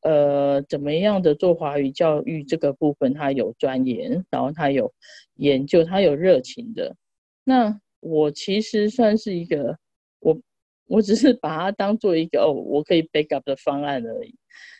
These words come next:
那去了这学校以后，我每天面临到的是这群大学生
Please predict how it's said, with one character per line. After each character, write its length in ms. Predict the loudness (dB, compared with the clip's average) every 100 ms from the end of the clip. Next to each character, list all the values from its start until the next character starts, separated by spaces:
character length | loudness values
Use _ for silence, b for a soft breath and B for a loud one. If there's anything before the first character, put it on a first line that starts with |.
| _
那 200 | 0 2
去 240 | 2 2 2
了 200 | 2 0 _
这 140 | -2
学 180 | 0 -2
校 160 | -2 -2
以 60 |
后， 100 | -2
我 180 | -2 -2
每 220 | 0 0
天 160 | 0 -2
面 220 | 2 2
临 180 | 2 0
到 180 | 0 0
的 160 | -2
是 300 | -6 -4 -6 -6 b _
这 120 | 0
群 220 | 0 -2
大 160 | 0 -2
学 180 | -2
生 400 | -4 -2 -2 -4